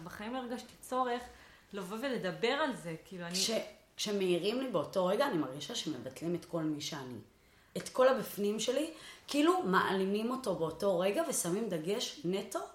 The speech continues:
Speaker 2: על החיצוני. כאילו אני מרגישה באותו רגע שבן אדם כזה שמעיר לי, לא רואה אותי. הוא, הוא מבטל את כל מה שבפנים אצלי, את כל האופי שלי, את כל התכונות שיש בי,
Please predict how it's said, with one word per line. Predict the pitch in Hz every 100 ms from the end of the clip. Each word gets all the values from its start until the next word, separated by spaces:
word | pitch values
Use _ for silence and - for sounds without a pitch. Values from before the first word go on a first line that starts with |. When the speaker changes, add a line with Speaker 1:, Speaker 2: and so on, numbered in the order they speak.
| - -
Speaker 2:
על | 151
החיצוני. | - 170 - 170 147 - - - - -
כאילו | 277 277
אני | 226
מרגישה | 233 208 175 220
באותו | 185 156 - 165
רגע | 175 233
שבן | - 151 139 139
אדם | 165 180
כזה | 220 240
שמעיר | 147 139 147 175
לי, | 247 - - -
לא | 180 220
רואה | 202 175 185
אותי. | 185 - 139 113 - -
הוא, | 190 -
הוא | 226 220
מבטל | 190 180 - 285
את | 262 -
כל | - 240
מה | 262
שבפנים | 254 208 170 - - 196 202 214
אצלי, | 214 - 170 - - - - 175
את | -
כל | 226
האופי | - - 233 233 302
שלי, | - 277
את | 269
כל | - 180
התכונות | 190 - 170 165 170 175
שיש | 226 254 254 262
בי, | 349